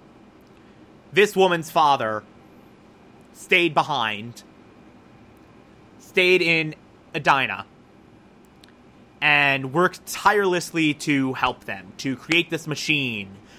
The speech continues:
Uh, he gave them the chance to either leave, go anywhere and be deformed, or look normal and stay in Edina for the rest of their lives. And they chose to stay in Edina.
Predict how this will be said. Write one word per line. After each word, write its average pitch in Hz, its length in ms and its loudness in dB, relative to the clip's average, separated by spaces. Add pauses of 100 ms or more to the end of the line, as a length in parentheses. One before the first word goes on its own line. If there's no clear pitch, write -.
(200)
Uh, 127 120 -2
he 147 160 -8
gave 156 280 0
them 160 160 -2
the 151 60 -4
chance 147 480 -4
to 143 220 -4
either 139 340 0
leave, 160 640 -4 (560)
go 160 180 4
anywhere 160 440 2
and 139 80 -6
be 127 100 -4
deformed, 180 680 0
or 151 500 2 (540)
look 156 260 0
normal 151 540 0
and 147 180 -4
stay 127 360 -6
in 120 80 -6
Edina 120 440 -2 (460)
for 147 140 0
the 135 60 0
rest 131 260 2
of - 20 -4
their 117 140 -2
lives. 107 360 0
And 131 80 -10
they 127 100 0
chose 139 280 -2
to 135 100 -12
stay 120 240 -4
in 113 60 -6
Edina. 165 560 0